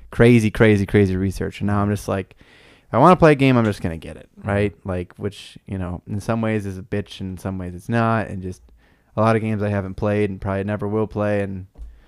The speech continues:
Speaker 1: others that I, uh, you know, that are gems that I, I, I don't know.
Speaker 2: Mm.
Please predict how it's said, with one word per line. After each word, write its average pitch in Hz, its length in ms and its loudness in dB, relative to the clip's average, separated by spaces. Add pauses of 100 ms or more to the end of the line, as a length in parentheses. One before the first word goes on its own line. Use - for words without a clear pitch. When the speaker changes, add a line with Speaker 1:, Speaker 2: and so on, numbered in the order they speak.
(220)
Speaker 1:
others 190 240 6
that 165 80 6
I, 156 220 8
uh, 101 240 0 (440)
you 104 160 -4
know, 101 200 2
that 101 160 2
are 104 80 2
gems 104 460 2
that 98 100 2
I, 95 220 -2 (800)
I, 101 120 -2
I - 140 -8
don't 92 180 -6
know. 82 200 -8
Speaker 2:
Mm. 85 180 -14